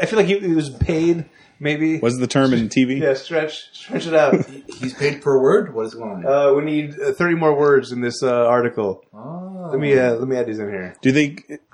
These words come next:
Speaker 2: if they did this to Trump, "I don't need to stretch"?
Speaker 1: I'm stretching as far as I can already.
Speaker 2: <laughs>
Speaker 1: This is the stretchiest I've ever been. Everything I do is a stretch.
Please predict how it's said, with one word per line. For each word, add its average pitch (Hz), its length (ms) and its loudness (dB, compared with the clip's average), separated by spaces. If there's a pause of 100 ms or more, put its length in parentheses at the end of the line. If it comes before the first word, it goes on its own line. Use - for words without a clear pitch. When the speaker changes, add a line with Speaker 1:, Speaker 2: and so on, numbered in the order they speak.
Speaker 2:
if 135 140 -4
they 143 120 2
did 127 180 2
this 139 220 0
to 127 100 -6
Trump, 139 420 -4 (680)
"I 117 120 2
don't 139 100 4
need 151 140 4
to 147 60 4
stretch"? - 920 -2 (140)
Speaker 1:
I'm 147 160 -2
stretching 185 340 0
as 175 140 2
far 170 180 4
as 165 80 0
I 170 80 4
can 165 340 0
already. 156 420 2
Speaker 2:
<laughs> 143 120 2 (440)
Speaker 1:
This 170 140 2
is 160 100 -8
the 156 100 -4
stretchiest 175 720 2
I've 156 80 4
ever 156 240 2
been. 147 420 -2 (480)
Everything 151 280 2
I 156 80 4
do 165 200 4
is 156 120 0
a 143 40 -10
stretch. - 600 -2